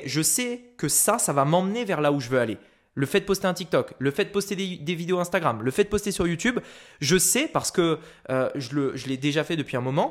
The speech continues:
que ça va m'emmener là où je veux aller. Et c'est vers l'objectif que j'ai envie d'aller. Maintenant, quand je vois le travail que ça demande, ça me fait pas peur. Au contraire,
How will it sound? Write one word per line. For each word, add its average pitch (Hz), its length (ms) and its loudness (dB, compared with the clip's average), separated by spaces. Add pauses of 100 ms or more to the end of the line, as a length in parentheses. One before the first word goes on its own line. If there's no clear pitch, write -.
(100)
que 165 80 0
ça 160 140 2
va 233 140 2
m'emmener 220 280 -2
là 254 80 -6
où 165 100 0
je 143 60 -2
veux 147 80 2
aller. 135 220 2
Et 135 80 -2
c'est 226 180 0
vers 151 220 2
l'objectif 202 560 -2
que 175 80 -4
j'ai 151 100 -2
envie 151 180 -4
d'aller. 135 280 0 (420)
Maintenant, 233 400 0
quand 175 140 0
je 139 100 0
vois 165 260 2
le 180 100 2
travail 156 520 0 (720)
que 165 80 -4
ça 147 140 2
demande, 196 320 0
ça 147 140 -4
me 143 40 -6
fait 202 120 -2
pas 220 120 -4
peur. 247 300 0
Au 185 80 6
contraire, 247 540 -4